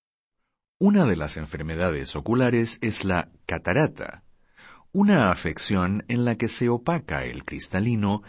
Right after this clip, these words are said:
a medida que la persona envejece. Otra es el glaucoma,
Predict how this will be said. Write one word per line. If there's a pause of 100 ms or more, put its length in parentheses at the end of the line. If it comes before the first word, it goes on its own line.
(300)
a
medida
que
la
persona (100)
envejece. (1400)
Otra
es
el
glaucoma,